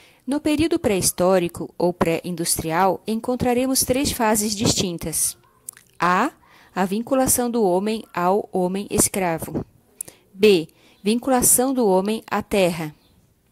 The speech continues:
C, vinculação do homem à profissão, corporações.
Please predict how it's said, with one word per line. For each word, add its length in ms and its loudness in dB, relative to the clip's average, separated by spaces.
C, 520 6
vinculação 640 2
do 140 2
homem 380 2
à 180 0
profissão, 760 0
corporações. 1000 2